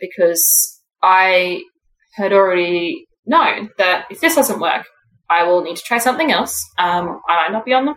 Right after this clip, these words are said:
forever. I might be on them forever. And also accepting that you may be on them forever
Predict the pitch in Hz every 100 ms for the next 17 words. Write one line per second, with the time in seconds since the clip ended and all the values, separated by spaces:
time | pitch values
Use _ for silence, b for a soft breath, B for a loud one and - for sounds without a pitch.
0 | - 180 165 190 - _ - 262 370 202
1 | 160 160 - - - - _ _ _ _
2 | - - 185 175 180 247 - 285 262 214
3 | 208 202 190 190 175 175 175 165 165 -
4 | _ - 170 139 -